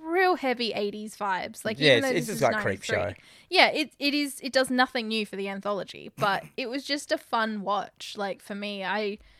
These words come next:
Speaker 1: I think if, uh, if I hadn't have watched this, it wouldn't have been on my list. But I did watch it, and I did really actually get into it.
Speaker 2: Well, it's
Speaker 1: Um,
Speaker 2: true. If you hadn't watched it, you wouldn't have put it on your list.
Speaker 1: No, no, no. But,
Speaker 2: <laughs>
Speaker 1: like, if
Speaker 2: Like
Speaker 1: I'd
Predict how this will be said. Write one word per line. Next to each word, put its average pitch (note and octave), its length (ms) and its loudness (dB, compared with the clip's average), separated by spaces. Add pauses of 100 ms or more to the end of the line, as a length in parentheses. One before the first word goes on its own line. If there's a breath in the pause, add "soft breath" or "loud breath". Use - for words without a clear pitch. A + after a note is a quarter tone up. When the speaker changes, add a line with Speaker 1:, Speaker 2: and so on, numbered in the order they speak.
(260 soft breath)
Speaker 1:
I B3+ 100 4
think D#4+ 380 2
if, - 520 -4
uh, A3+ 460 6
if A3+ 140 0
I A#3 80 8
hadn't C#4 240 4
have C4 80 2
watched - 320 0
this, - 460 -4 (720)
it A3+ 160 -4
wouldn't G#3 360 -4
have G#3 240 -6
been G3 200 -4
on F#3+ 160 -8
my G3 200 -6
list. C#4 420 -4
But A3 160 0
I A3 100 2
did B3 200 -6
watch A#3+ 320 0
it, G#3+ 180 2
and G#3+ 100 -4
I G#3 100 -4
did G3+ 260 -8
really F#3+ 420 -8
actually F#3 360 -6
get E3+ 180 -8
into F#3+ 280 -12
it. - 160 -12 (540 soft breath)
Speaker 2:
Well, G3+ 200 2
it's F#3 100 0
Speaker 1:
Um, E3+ 40 -8
Speaker 2:
true. F3 180 4
If G#2 140 0
you B2+ 60 2
hadn't B2+ 240 4
watched G#2+ 320 2
it, G2 120 -6
you G2 120 -10
wouldn't F2+ 180 -10
have - 20 -20
put F#2 140 -10
it - 20 -8
on F2+ 100 -10
your F2 100 -14
list. F2+ 320 -12
Speaker 1:
No, D4+ 240 2
no, C#4+ 80 0
no. B3+ 140 0
But, G#3+ 120 -4
Speaker 2:
<laughs> - 0 -
Speaker 1:
like, A#3 140 0
if C#4 60 2
Speaker 2:
Like - 80 4
Speaker 1:
I'd B3 140 8